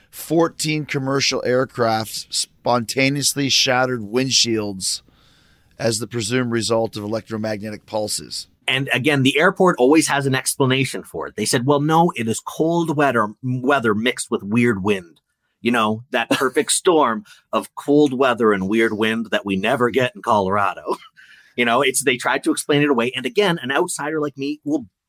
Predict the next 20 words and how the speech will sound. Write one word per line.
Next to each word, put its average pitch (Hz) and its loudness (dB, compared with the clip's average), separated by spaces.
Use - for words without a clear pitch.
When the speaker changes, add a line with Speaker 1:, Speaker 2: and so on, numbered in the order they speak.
Speaker 2:
eat 180 -8
that 190 2
up. 226 0
And 127 0
I 139 2
stopped - -2
questioning 113 -2
it. 78 -16
And 113 -2
it's - -4
just, 123 -2
what, 107 -8
how, - -8
what 160 -2
does 170 0
crack 147 -4
a 147 0
windshield? 127 -4
They, 135 2
they, 123 -2